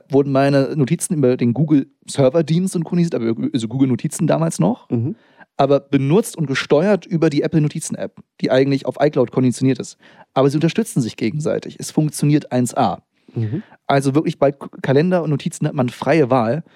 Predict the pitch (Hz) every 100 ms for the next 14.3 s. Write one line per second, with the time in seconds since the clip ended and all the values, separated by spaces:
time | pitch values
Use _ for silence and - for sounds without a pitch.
0 | _ _ _ 127 - 123 151 156 - 175
1 | 175 143 175 127 120 123 135 143 - 135
2 | 135 135 _ - 123 - 127 _ 120 110
3 | 104 85 123 127 127 143 127 - 127 107
4 | 139 117 85 _ _ _ - 127 123 135
5 | 143 139 127 120 120 113 123 127 113 123
6 | 107 101 - 113 139 147 156 - 156 147
7 | 127 147 165 139 120 131 151 131 127 135
8 | - 110 123 117 - 117 104 95 73 120
9 | 170 - _ - _ _ _ _ 127 113
10 | 110 117 147 135 139 - 135 135 - 131
11 | 135 127 131 120 131 139 - 147 120 156
12 | - 147 147 160 - 113 131 123 151 160
13 | 151 165 190 - - - 147 139 139 127
14 | 131 135 147